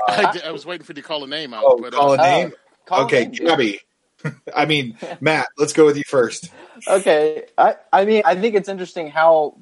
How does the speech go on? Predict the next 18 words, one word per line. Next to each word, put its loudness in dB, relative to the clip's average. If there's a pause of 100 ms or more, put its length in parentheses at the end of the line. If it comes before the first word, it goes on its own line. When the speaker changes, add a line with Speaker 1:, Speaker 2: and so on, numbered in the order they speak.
(120)
Speaker 3:
people -6
can -8
hate -10
the -8
guy -2
because -8
he -6
can -4 (320)
honestly 0
read -2
a -4
document -2 (140)
and -6
say 2
honestly -4
what -4
it -10
says. -2